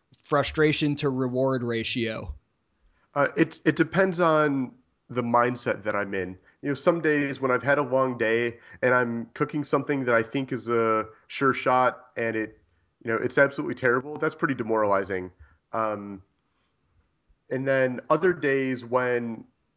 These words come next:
Speaker 2: when I'm coding and I just can't figure out a bug that I've encountered, that's pretty demoralizing too. Um, but the, let's, let's look at the upsides of each. With the up-,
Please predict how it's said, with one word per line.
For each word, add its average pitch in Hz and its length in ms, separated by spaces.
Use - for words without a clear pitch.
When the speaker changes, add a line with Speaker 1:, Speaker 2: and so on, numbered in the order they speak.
Speaker 2:
when 127 200
I'm 110 180
coding 143 760
and 110 580
I 110 520
just - 200
can't 139 340
figure 127 340
out 123 260
a 117 60
bug 120 480
that 117 120
I've 117 340
encountered, 120 720
that's 156 180
pretty 139 220
demoralizing 117 680
too. 101 440
Um, 104 400
but 123 440
the, 127 500
let's, 160 240
let's 185 160
look 196 100
at 190 80
the 131 120
upsides 101 400
of 95 80
each. 90 300
With 139 180
the 160 120
up-, 170 140